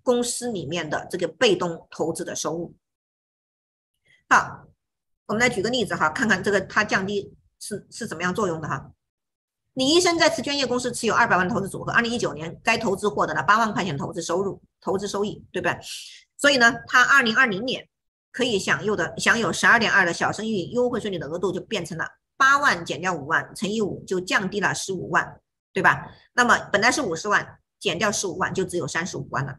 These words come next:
是这么作用的哈。好，刚才说了，我们要降低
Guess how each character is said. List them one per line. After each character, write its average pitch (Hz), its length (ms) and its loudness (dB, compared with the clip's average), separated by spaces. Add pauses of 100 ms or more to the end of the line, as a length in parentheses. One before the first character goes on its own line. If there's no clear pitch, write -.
(140)
是 - 140 -20
这 196 100 -4
么 165 100 -8
作 160 180 -4
用 156 120 -8
的 151 120 -10
哈。 - 240 -10 (920)
好， - 480 0
刚 349 140 2
才 330 100 6
说 359 160 2
了， - 380 0 (400)
我 233 120 -2
们 294 180 2
要 302 480 2
降 269 440 2
低 247 380 -2